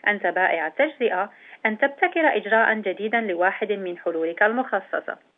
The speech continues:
فعندما تباشر عملية تشغيل هذا التطبيق أو تنفيذ أحد الحلول لديك، سيكون الأمر تقريبًا أشبه بدليل تدريبي، إذ قمت بتسجيل ما تفعله باستخدام أداة Problem ستيبس ريكوردر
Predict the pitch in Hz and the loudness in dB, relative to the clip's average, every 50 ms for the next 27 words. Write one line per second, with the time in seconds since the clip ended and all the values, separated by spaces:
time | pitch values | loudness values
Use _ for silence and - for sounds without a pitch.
0 | _ _ _ _ _ _ _ - - 185 170 180 180 180 175 175 170 170 - 175 | _ _ _ _ _ _ _ -4 0 0 0 2 2 0 0 0 0 -2 -2 0
1 | 175 202 254 269 - 294 269 247 214 202 202 208 214 247 262 254 262 - 208 - | 0 2 0 2 0 2 4 6 6 6 6 4 2 2 0 0 0 -2 -4 -4
2 | 180 175 - 180 196 196 190 180 175 180 175 165 160 165 - 170 170 - 214 247 | -6 -8 -6 -6 -4 -2 -2 0 2 4 4 4 2 0 -2 -4 -4 -2 0 2
3 | 254 233 233 233 - - - - - - - - - 269 294 302 311 302 285 285 | 2 2 2 0 -8 -20 -20 -20 -20 -12 -2 2 4 4 4 4 4 2 2 2
4 | - 269 254 247 240 - - - - 202 202 196 196 - 185 185 175 175 160 160 | 0 0 0 2 2 2 2 0 0 0 0 -2 0 -2 -2 -2 -2 -2 0 0
5 | 151 175 185 226 285 285 - _ _ _ _ _ _ _ _ - 240 240 240 247 | 2 4 4 4 2 0 -4 _ _ _ _ _ _ _ _ 2 2 2 2 4
6 | - 349 359 359 339 320 - 254 247 254 254 254 247 - 226 220 - 214 214 208 | 4 4 4 6 4 4 4 4 2 4 2 2 4 2 2 2 2 0 0 0
7 | 208 202 202 196 190 - - 247 254 - 247 254 233 247 240 214 214 190 190 185 | 2 0 0 -2 -2 -2 -4 -4 -2 2 2 4 6 6 4 2 2 0 0 0
8 | 196 208 208 220 220 220 214 240 233 214 214 202 185 175 165 156 156 151 165 - | 0 -2 -2 -2 -4 -2 2 2 2 2 2 0 0 -2 -2 -2 -4 -6 -6 -10
9 | _ _ _ _ _ _ - - 175 - - - 214 233 233 226 196 190 175 175 | _ _ _ _ _ _ -4 -4 -4 -4 0 0 0 2 2 2 2 2 0 -4
10 | 175 160 - - 226 247 254 233 220 226 226 226 240 233 240 208 208 208 202 196 | -6 -8 -6 -2 -2 -2 0 2 0 0 2 0 -2 0 4 4 4 4 4 2
11 | 208 208 - - - - 262 262 - 285 269 247 262 247 247 240 - - 214 208 | 0 -2 -6 -10 -6 -6 -6 -2 -4 -4 0 4 4 4 4 2 2 0 2 4
12 | 220 214 214 214 - _ _ _ _ _ _ _ _ _ _ _ - - 254 262 | 6 4 4 4 0 _ _ _ _ _ _ _ _ _ _ _ 6 6 8 8
13 | 247 240 226 226 - - 196 190 - - 262 - - - 262 269 262 247 247 240 | 8 4 2 2 2 2 2 2 2 -4 -6 -4 2 4 4 6 6 6 6 4
14 | 240 | 4